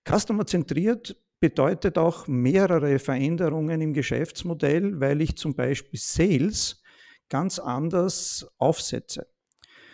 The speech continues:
Wenn ich customerzentriert bin, dann haben meine Salespeople in erster Linie die Aufgabe, sich darum zu kümmern, was die Customer wollen und was sie brauchen und wie sie das,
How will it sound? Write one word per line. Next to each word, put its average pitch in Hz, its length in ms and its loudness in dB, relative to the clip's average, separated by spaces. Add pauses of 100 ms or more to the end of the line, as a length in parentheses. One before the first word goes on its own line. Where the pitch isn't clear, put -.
(480)
Wenn 151 200 4
ich 180 260 0
customerzentriert 151 1000 0
bin, 190 220 0
dann 160 200 0
haben 147 200 0
meine 160 180 0
Salespeople 175 760 0
in 151 100 0
erster 170 360 0
Linie 151 320 2
die 135 160 -2
Aufgabe, 143 800 0
sich - 280 -6
darum 147 340 -2
zu - 120 -8
kümmern, 170 460 -2
was 156 140 -4
die - 100 -10
Customer 143 600 -4
wollen 185 500 0
und 135 220 -6
was 139 180 -6
sie - 80 -6
brauchen 185 800 -2
und 143 300 -2
wie 165 140 2
sie 170 160 -4
das, - 500 -4